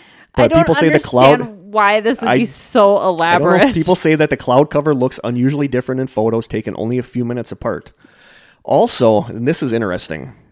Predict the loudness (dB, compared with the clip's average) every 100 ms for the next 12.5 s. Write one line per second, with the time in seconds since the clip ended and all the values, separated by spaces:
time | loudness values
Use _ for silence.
0 | _ _ _ _ _ 2 4 4 4 2
1 | 0 -8 -8 -10 -10 0 2 2 2 0
2 | -2 -4 -6 0 4 4 2 -2 -2 -2
3 | 0 -2 -2 -2 0 -2 -4 -6 -4 -4
4 | -6 -6 -6 -6 -4 -4 -6 -10 -8 -8
5 | -6 -6 -4 -6 -4 -4 -2 -4 -4 -6
6 | -6 -4 -4 -6 -6 -4 -4 -6 -8 -8
7 | -8 -8 -6 -6 -6 -8 -16 _ _ _
8 | -20 _ -10 -10 -8 -6 -4 -2 -2 -2
9 | -4 -8 -8 -8 -8 -6 -6 -6 -6 -6
10 | -8 -8 -8 -8 -10 -8 -6 -8 -10 _
11 | _ _ _ _ -8 -8 -8 -8 -8 -6
12 | -4 -2 -2 -4